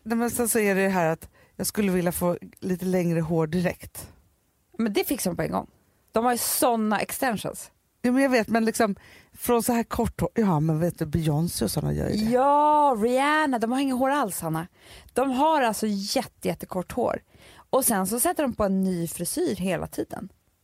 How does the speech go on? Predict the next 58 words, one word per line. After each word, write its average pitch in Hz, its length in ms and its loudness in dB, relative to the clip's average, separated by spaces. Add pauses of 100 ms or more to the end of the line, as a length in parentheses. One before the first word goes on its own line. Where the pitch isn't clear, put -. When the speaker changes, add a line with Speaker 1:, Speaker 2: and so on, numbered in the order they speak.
Speaker 2:
Det 226 100 0
är 320 40 0
liksom 285 200 0
så 202 160 0
man 156 120 0
Speaker 1:
Kanske 214 160 2
Speaker 2:
gör. 143 200 2
Speaker 1:
det 247 60 0 (240)
jag 185 120 -2
ska - 140 0
göra. 147 80 4
Speaker 2:
Eftersom 233 260 0
att 226 140 -2
håller 226 220 0
du - 60 -10
på, 349 140 0 (160)
och 185 280 -2
det 240 100 -4
kan - 80 -4
jag 285 100 -2
säga, 170 300 -4
håller 185 280 -2
du - 60 -16
på 277 120 0
mycket 202 340 -4
med 160 100 -10
extensions, - 520 -8
de - 120 -8
som 185 180 -4
gör 202 140 -2
det, - 140 -12 (320)
Speaker 1:
Mm. 156 140 -2 (240)
Speaker 2:
det 208 300 -4
sliter - 480 -4
ju 123 60 -2
på - 80 -18
håret. - 280 -14 (120)
Det 170 120 -10
Speaker 1:
Ja. 170 80 0
Speaker 2:
gör 160 160 2
det. - 140 -14
Så - 120 -14
till 190 160 -6
slut 233 180 -2
har 196 240 -2
du 330 80 0
kort - 220 -12
hår. - 80 -18 (380)
Speaker 1:
Men 233 260 0
det 202 140 0
här 233 320 4
är 175 200 2
faktiskt 170 400 -4
så - 180 0
intressant, 175 380 -2
för - 80 2
Speaker 2:
Ja. 190 100 2
Speaker 1:
kanske 185 280 2